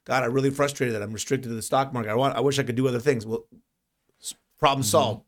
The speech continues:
Speaker 1: Open Advantage self-directed. But it, since we charge annual record keep administration fees, I'm looking for a lot of accounts,
Speaker 2: Right.
Speaker 1: right? So it's a
Speaker 2: Long term,
Speaker 1: residual
Speaker 2: yeah.
Speaker 1: model for
Speaker 2: Mm-hmm.
Speaker 1: me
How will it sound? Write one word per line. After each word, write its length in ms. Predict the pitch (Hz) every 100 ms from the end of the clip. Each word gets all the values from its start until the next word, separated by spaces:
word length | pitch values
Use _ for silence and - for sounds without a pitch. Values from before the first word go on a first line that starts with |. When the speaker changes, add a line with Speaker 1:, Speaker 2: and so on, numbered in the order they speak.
| _ -
Speaker 1:
Open 220 | 135 127
Advantage 380 | 120 123 117 104
self-directed. 640 | 113 104 120 135 135 - _ _ _ _ _ -
But 340 | 131 110 - _ _ _ _ _
it, 240 | 131 127 -
since 320 | - - 165 135
we 80 | 139
charge 260 | 139 120
annual 480 | 127 160 180 135 107
record 320 | 110 110 -
keep 160 | - 113
administration 640 | 123 123 113 117 113 107
fees, 380 | 101 110 135 139 _ _ _ _ -
I'm 160 | 139
looking 240 | 165 143 117
for 160 | 117
a 60 | 104
lot 220 | 135 160
of 80 | 156
accounts, 580 | 117 123 101 - - 110
Speaker 2:
Right. 180 | 101 76
Speaker 1:
right? 280 | 110 110 113
So 120 | 123
it's 140 | 113
a 60 | 120
Speaker 2:
Long 80 | 113
term, 100 | 110
Speaker 1:
residual 560 | 123 135 120 113 - 90
Speaker 2:
yeah. 80 | 95
Speaker 1:
model 380 | 123 147 147 117
for 120 | 107
Speaker 2:
Mm-hmm. 80 | 98
Speaker 1:
me 160 | 95